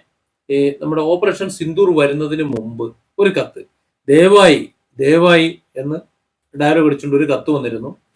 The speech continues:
അതിനുശേഷം ആ കത്തിന് മറുപടിയായി ഓപ്പറേഷൻ സിന്ദൂർ കൊടുത്തു. അതിനുശേഷം മൂന്ന് കത്ത് കൂടി,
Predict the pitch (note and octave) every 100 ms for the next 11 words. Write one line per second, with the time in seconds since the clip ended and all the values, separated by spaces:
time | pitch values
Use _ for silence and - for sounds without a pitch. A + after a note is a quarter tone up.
0 | _ _ _ F#3+ B3 G#3+ F#3+ - D#3 -
1 | D#3 F3+ F3 F#3 F3 D3 C#3 E3 F3 D3
2 | C#3+ C#3 C3 D#3 D3+ E3+ D3 C#3 C#3+ F3
3 | D#3 A2+ - D3+ - _ - E3 F#3+ G3+
4 | - E3+ E3 E3 F#3+ A#3 A#3+ F3+ D3 B2+
5 | G2 E2